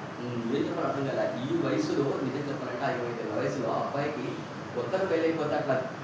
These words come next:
గుడికి తీసుకోవాల్సింది కానీ కాశీపట్నం సార్ ఇంటికి తీసుకెళ్ళాడు అనిపించింది. సాహిత్యం నిజంగా ఇంత పిచ్చిగా మనుషులు చేస్తుంది కదా, ఇంత ఆరోగ్యంగా ఉండేట్టు చేస్తుంది కదా అని. అట్లా ఆయన పోయిటరీని, ఆయన సాహిత్యాన్ని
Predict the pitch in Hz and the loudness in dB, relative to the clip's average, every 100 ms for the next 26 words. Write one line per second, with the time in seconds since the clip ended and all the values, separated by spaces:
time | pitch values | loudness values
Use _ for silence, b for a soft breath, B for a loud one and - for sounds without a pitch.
0 | 113 110 135 143 160 143 139 131 127 120 | -6 -2 0 2 0 -2 -2 -2 -2 -2
1 | 131 135 135 139 135 139 131 127 - - | -2 -2 -4 -2 -2 -2 -2 -2 -4 -4
2 | 120 117 110 110 - - - - - - | -4 -4 -4 -4 -4 -6 -8 -8 -10 -10
3 | - - - - 110 127 139 139 117 107 | -10 -10 -6 -2 0 0 -2 -2 -2 -4
4 | 123 127 127 107 120 113 110 120 139 139 | -4 -2 -2 -4 -4 -4 -6 -2 -2 -2
5 | 113 120 113 107 107 - - - - - | -4 -4 -4 -4 -4 -6 -6 -6 -8 -8
6 | - - - - - - - 135 143 - | -10 -10 -10 -10 -10 -10 -2 0 2 0
7 | - 139 143 156 156 160 156 135 131 - | 0 0 2 2 4 6 6 4 0 -4
8 | 117 123 123 113 104 - - - - - | -6 -6 -4 -4 -4 -4 -6 -8 -10 -10
9 | - - - - - - - - - - | -10 -10 -10 -10 -10 -10 -10 -10 -10 -8
10 | - 131 170 - 120 - - - - 131 | -4 0 2 4 2 0 -6 -8 -4 0
11 | 139 - 139 160 - 170 180 180 - - | 0 2 4 4 4 2 0 0 -2 -4
12 | - - - - 135 139 139 127 131 143 | -8 -8 -8 -8 -4 -2 0 2 2 0
13 | 147 143 139 | 0 2 2